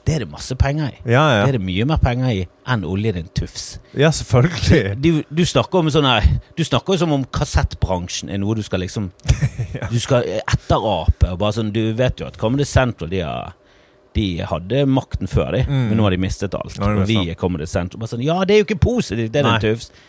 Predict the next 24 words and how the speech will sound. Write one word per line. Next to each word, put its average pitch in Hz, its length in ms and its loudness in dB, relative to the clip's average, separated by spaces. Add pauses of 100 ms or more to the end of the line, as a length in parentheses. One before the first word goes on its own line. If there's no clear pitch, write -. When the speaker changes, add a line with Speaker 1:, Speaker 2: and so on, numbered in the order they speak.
(260)
Speaker 1:
Du 151 60 0
må 220 160 6
jo 151 80 4
følge 131 240 4
med 185 160 4
i - 80 6
tiden, 107 420 -2
du 120 60 0
må 160 160 2
Speaker 2:
Ja. 113 140 4
Speaker 1:
henge 98 100 0
med. 123 240 -2 (260)
Speaker 2:
Ja, 123 140 4
litt 120 140 2
sånn 117 140 0
som 98 420 4
Kodak, - 640 0
som 98 180 -2
liksom 92 280 0
var 85 200 2
sånn, - 140 0
Speaker 1:
Ja, 165 60 4
Speaker 2:
«Ja, - 20 2
nå 104 140 2